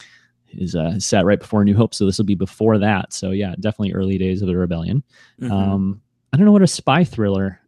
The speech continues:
Speaker 1: uh, will look like exactly. I mean, I guess it, it makes sense 'cause he's on all these covert missions from Mon Mothma or something, uh,
Speaker 2: Mm.
Speaker 1: all over, or from,
Speaker 2: It, it will
Speaker 1: from
Speaker 2: look just like, uh, Star Wars Resistance, which is also a spy
Speaker 1: <laughs>
Speaker 2: thriller.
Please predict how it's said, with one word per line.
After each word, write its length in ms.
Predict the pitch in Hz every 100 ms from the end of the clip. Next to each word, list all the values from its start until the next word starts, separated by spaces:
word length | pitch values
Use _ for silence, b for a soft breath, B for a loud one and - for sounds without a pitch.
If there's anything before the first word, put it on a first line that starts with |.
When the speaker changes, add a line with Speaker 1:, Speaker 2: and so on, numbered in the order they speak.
| _
Speaker 1:
uh, 380 | 104 98 95 95 -
will 300 | 101 95 98
look 180 | 110 -
like 200 | 95 -
exactly. 680 | 98 98 87 - 92 92 123 -
I 40 |
mean, 140 | 113 113
I 60 |
guess 220 | 120 -
it, 140 | 110 -
it 100 | 117
makes 240 | 110 101 -
sense 200 | 107 110
'cause 180 | - -
he's 300 | 95 - - _ 101
on 140 | 101
all 100 | 98
these 260 | 101 101 -
covert 440 | - 104 113 -
missions 460 | 117 - 135 170 -
from 320 | 113 110 120 b b b
Mon 260 | 110 117 123
Mothma 440 | 117 120 - 127
or 60 | 131
something, 520 | 123 117 143 165 165
uh, 360 | 110 104 104 101 - b b b b
Speaker 2:
Mm. 60 | 139
Speaker 1:
all 180 | 107 104
over, 320 | 104 117 123
or 100 | 120
from, 280 | 110 117 107
Speaker 2:
It, 60 | 165
it 40 | 208 214
will 180 | 196 220
Speaker 1:
from 80 | 220
Speaker 2:
look 200 | 226 -
just 260 | 180 202 214
like, 220 | 202 - -
uh, 180 | 180 180
Star 260 | - - 180
Wars 260 | 190 180
Resistance, 840 | 185 180 240 - 123 110 120 - - _ _
which 160 | 143 -
is 120 | 180
also 240 | 247 - 175
a 100 | 117
spy 340 | - 131 123
Speaker 1:
<laughs> 100 | 117
Speaker 2:
thriller. 720 | 147 127 208 160 165 214 196